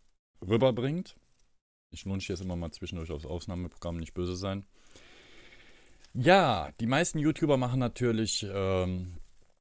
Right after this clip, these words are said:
ihr erstes Geburtstagskanalvideo, äh,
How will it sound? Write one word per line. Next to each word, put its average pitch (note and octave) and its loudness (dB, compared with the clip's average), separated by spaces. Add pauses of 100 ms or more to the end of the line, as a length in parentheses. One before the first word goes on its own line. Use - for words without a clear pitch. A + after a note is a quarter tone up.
(320)
ihr E2+ -4
erstes G2 2
Geburtstagskanalvideo, F2+ 0
äh, D2 -4